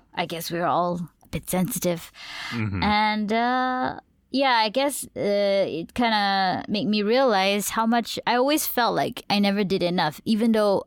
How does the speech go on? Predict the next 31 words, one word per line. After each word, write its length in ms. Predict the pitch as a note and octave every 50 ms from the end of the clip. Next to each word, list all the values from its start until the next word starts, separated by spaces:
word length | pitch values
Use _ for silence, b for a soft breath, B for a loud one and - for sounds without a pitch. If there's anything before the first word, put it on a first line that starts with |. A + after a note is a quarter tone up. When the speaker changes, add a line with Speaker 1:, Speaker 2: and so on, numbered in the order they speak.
| _
Speaker 1:
logically 680 | - E3+ F#3 F#3+ G#3 F3+ - F#3+ F3+ - F#3 E3 D#3+ C3
I 120 | C#3+ E3
know 160 | E3+ F3+ F3+ F3+
I 80 | E3+
did 220 | E3+ D3 F#3 D#3 G#2+
enough. 520 | D3+ A#3 A3 B2+ - D#3 - - - - - - _ _ _
Like, 200 | - G3 G3 G3
I 140 | G#3 G#3 G#3+
know 220 | G#3+ A3 A3+ A#3
I 120 | A3+ E3+ G3+
did 200 | F3 F3 G3 F#3
a 60 | F3+
lot, 360 | E3+ F3 F3+ F3+ G3 G3 - - - _ _ _
but 320 | - E3 E3 F#3 D#3 - - _ _ _
there's 240 | F#3 G#3+ G#3 F#3+ -
a 60 | F#3+
small 260 | - - G#3 F#3+ F#3
part 300 | - - G#3+ A3 A3 G3
of 80 | F#3+ F3
me 160 | F3 F3 F3
that 160 | D#3 F3 E3+
still 340 | - - - - F#3 F3+ F3+
feels 400 | E3 - - F3+ F3+ F3+ E3+ E3
like, 360 | C#3 A2+ G2+ G2 - - - _ _
"Wait, 320 | - G3 F#3 D#3+ - - _ _ _ _
it's 160 | - F3+ E3
not 180 | F#3 G#3 G3 F#3+
enough, 320 | G3+ G3+ G#3 A3+ A#3 A3
isn't 220 | B3 C4 A#3+ B3+ A3
it?" 180 | F3+ D#3+ - - _ _
So, 480 | - - - F#3 F3 F3 E3 E3 D#3+